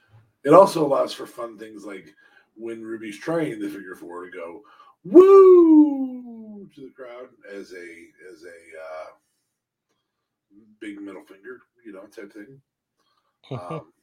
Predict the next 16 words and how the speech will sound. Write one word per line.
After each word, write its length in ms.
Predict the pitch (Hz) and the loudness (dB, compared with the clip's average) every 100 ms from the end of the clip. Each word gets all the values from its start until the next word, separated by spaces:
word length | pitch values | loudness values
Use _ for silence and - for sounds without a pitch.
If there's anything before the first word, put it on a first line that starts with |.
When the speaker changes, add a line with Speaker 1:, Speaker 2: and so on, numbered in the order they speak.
| _ 95 | _ -20
Speaker 1:
and 140 | 92 | -20
so 180 | - 90 | -20 -18
I 60 | 85 | -18
think 160 | 87 | -18
that 220 | 92 78 | -18 -18
adds 260 | 85 87 85 | -18 -20 _
a 20 | |
lot 180 | 82 82 | -20 -20
of 120 | - | -20
fun. 320 | 85 82 80 76 _ _ _ _ | -20 -20 -20 _ _ _ _ _
Um, 320 | - 85 82 92 | -20 -20 -20 _
Britt 260 | 107 117 110 | -14 -14 -14
wins 480 | 107 98 101 - | -16 -16 -16 -20
because 340 | - 101 90 87 | -20 -20 -18 -20
Britt 240 | 87 90 | -20 -20
Baker 500 | 87 82 82 85 80 | -20 -20 -20 -20 -20